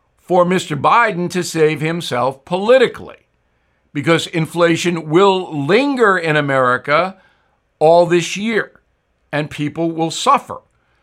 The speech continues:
So in November, the midterm election, the Democrats will get slaughtered, I predict.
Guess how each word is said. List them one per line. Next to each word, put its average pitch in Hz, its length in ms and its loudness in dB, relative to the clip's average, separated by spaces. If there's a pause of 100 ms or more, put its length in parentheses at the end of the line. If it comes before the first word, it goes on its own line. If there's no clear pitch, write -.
(280)
So 202 600 2
in 156 120 0
November, 175 800 2
the 139 140 -4
midterm 202 680 -2
election, 214 920 -2 (760)
the 143 140 -2
Democrats 190 920 0
will 180 300 4
get 196 240 2
slaughtered, 160 1200 2
I 110 180 -6
predict. 113 440 -8